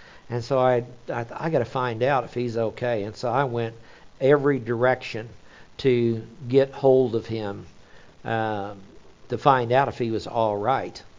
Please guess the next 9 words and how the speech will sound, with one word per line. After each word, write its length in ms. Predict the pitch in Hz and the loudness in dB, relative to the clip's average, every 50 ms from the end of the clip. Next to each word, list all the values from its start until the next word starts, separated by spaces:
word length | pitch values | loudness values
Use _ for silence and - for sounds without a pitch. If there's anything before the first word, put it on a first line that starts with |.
| - - - - - - - - - | -20 -20 -20 -20 -20 -20 -20 -16 -6
And 480 | - 117 117 117 117 117 113 113 113 117 117 120 117 | -2 -2 0 0 0 0 -2 -2 -4 -10 -14 -12 -6
when, 380 | 123 127 120 117 117 110 113 117 - - | -2 -2 -2 -2 -2 -6 -10 -14 -16 -10
when 220 | - 135 123 117 117 | -6 -4 -2 0 0
I 240 | 117 117 113 113 110 | 0 -2 -2 -4 -6
finally 600 | - - - - - 147 151 151 147 139 135 120 | -8 -16 -10 -2 2 2 2 2 2 -2 -4 -4
heard 400 | 101 113 127 123 120 110 107 113 | -4 -2 0 0 0 -2 -2 -2
back 320 | 127 127 127 120 - - | 0 0 0 -4 -8 -10
from 320 | - - 113 104 98 95 | -6 -6 -6 -6 -6 -8
him, 160 | 98 101 101 | -10 -12 -14